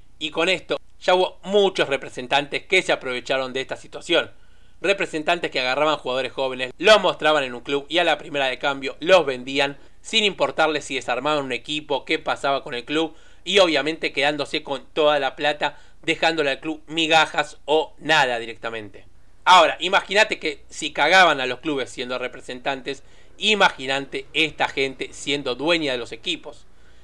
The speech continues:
Tendrían vía libre para hacer lo que quieran, hacer cuanto negocio deseen, poder total de los jugadores de inferiores, de todo el patrimonio del club. Podrían comprar, vender, sin dejarle un solo peso a la institución.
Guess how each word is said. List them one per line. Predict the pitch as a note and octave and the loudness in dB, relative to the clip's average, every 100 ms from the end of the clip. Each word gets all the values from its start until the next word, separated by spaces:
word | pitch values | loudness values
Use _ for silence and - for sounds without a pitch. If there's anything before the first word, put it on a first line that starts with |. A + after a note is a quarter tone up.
| - | -6
Tendrían | G3 G#3 G#3 G#3 F3 | -2 2 4 4 2
vía | G3 F3 | 0 0
libre | D#3+ E3 D#3+ | 0 -2 -4
para | D3+ | -6
hacer | C#3+ D3+ | -4 -2
lo | C#3+ | -2
que | B2+ A#2 | -6 -8
quieran, | E3 D#3+ B2+ G#2+ - - | -2 0 -2 -6 -16 -16
hacer | - - E3+ D#3+ | -14 -2 -2 -2
cuanto | - D3+ D3+ D3+ C#3+ | 0 0 0 0 0
negocio | C#3 E3+ D#3+ C3+ | 2 0 0 -4
deseen, | B2+ - D#3 B2 - - | -4 0 0 -2 -14 2
poder | G3 G3 G#3+ G#3+ | 6 8 6 4
total | E3 - E3 E3+ - - | -4 2 2 2 -8 -2
de | F3 | 2
los | F3+ | 2
jugadores | - C3 D3 | 0 0 0
de | C#3 | -2
inferiores, | B2+ A2 A#2 C#3+ D3+ B2+ | -6 -8 -4 2 2 0
de | A#2+ | -8
todo | - - F3 E3+ | -12 0 4 4
el | D3 | 2
patrimonio | B2+ A#2 A2+ B2 C3 A#2 | -4 -4 -8 -8 -6 -6
del | A2 | -8
club. | C#3 C#3 G#2+ - - - | -4 -4 -4 -16 -20 -6
Podrían | B2+ C#3+ D#3+ | -2 2 0
comprar, | D3+ C3+ A#2+ - D3+ C#3 - | 0 -8 -4 2 4 2 -4
vender, | B2+ B2+ B2+ E3+ D#3 - - | -6 -6 0 2 2 -2 -18
sin | - - G3+ F#3 | -16 -6 -4 -4
dejarle | D3 D3+ D3 D3+ - | -2 0 -2 -4 -4
un | F3+ F3+ | -4 -4
solo | - C#3+ C3+ B2+ | -4 -4 -4 -4
peso | D3 C3 | -6 -4
a | B2 | -6
la | |
institución. | A#2 A#2 B2 A#2+ F3 A#2 | -8 -10 -14 2 2 2